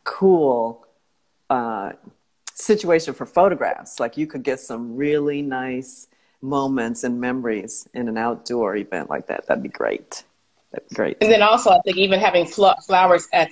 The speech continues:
Speaker 2: the home or the condo or whatever, just having flowers when you enter the space. Um, you could do something as simple as having welcoming flowers for you. And I mean, it's just, sometimes it's just the little things with a little note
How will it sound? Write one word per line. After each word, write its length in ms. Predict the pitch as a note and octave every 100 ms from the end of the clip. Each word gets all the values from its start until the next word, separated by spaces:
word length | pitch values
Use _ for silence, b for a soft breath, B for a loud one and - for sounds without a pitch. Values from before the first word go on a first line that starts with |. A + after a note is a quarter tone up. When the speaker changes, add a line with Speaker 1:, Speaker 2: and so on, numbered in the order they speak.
| -
Speaker 2:
the 100 | D#3+
home 340 | F3 F3+ E3+
or 180 | - D3+
the 120 | C#3+
condo 360 | C3 E3+ E3 D#3+
or 120 | B2
whatever, 560 | D3 D3 D#3+ E3+ F3 F#3 B -
just 160 | F#3+
having 240 | G#3+ F3+ F3+
flowers 480 | - F3 G3 E3 D3+
when 100 | D3+
you 180 | E3 -
enter 200 | E3+ E3
the 120 | D#3
space. 500 | D#3 G3 F#3+ - - _ _ _ -
Um, 300 | D#3+ D3+ D3
you 100 | D#3
could 160 | D3+ D#3
do 100 | D#3+
something 340 | D#3+ D#3+ D#3+
as 140 | D#3+ -
simple 280 | E3 E3+
as 100 | E3+
having 480 | - D3 D3+ D#3 D3
welcoming 420 | C#3 D3 D3+ D3+ C#3+
flowers 600 | E3 D3+ D3 D3 - - _ _ _ _
for 120 | E3+
you. 140 | D#3+
And 100 | D3+
I 80 | -
mean, 160 | A3+ A#3+
it's 80 | B3
just, 140 | E4
sometimes 280 | D#4+ D#4+ A#3
it's 80 | -
just 140 | F#3+
the 60 | D#3
little 240 | F3+ F3
things 320 | - F2+ -
with 100 | -
a 40 | D#3+
little 200 | E3 D#3
note 400 | D#3 C#3+ -